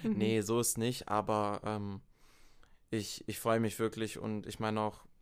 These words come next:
Speaker 2: ne, ich hab ja dir zum Beispiel ein paar schon von den Songs gezeigt
Speaker 1: Oh ja.
Speaker 2: und, äh, Freunden und, ähm,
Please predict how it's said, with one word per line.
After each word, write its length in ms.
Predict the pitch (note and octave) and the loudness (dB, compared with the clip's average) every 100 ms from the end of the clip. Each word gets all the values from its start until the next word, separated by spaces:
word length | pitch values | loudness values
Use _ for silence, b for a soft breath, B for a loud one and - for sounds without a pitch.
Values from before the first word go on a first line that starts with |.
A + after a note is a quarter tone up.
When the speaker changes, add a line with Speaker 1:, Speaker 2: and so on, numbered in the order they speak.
| - | -6
Speaker 2:
ne, 180 | A2 A2 | -2 -2
ich 100 | A2+ | -2
hab 140 | A2 | 0
ja 120 | G#2+ | 0
dir 200 | G#2 A2+ | 2 2
zum 120 | - | 2
Beispiel 380 | A2+ A2 - A2+ | 2 2 2 0
ein 80 | G#2+ | 0
paar 240 | A2+ A2 | 2 2
schon 180 | A2+ A#2+ | 2 -2
von 160 | - A2 | -2 0
den 100 | A2 | 0
Songs 340 | - A#2 A#2 | 0 0 -2
gezeigt 520 | - G#2+ A2 A2+ A2+ G#3 | -4 -2 4 4 2 -2
Speaker 1:
Oh 100 | G#3 | -6
ja. 260 | G#3 F#3+ G#3+ | -6 -8 -6
Speaker 2:
und, 420 | A2 G#2+ G#2 G2 | -2 -2 -2 -4
äh, 280 | - G#2 G#2 | -2 0 0
Freunden 340 | - A2 A2 G#2+ | 0 0 0 -2
und, 320 | G#2+ F#2+ - | -4 -4 -6
ähm, 400 | G#2 G2+ G2+ G2+ | -6 -4 -6 -8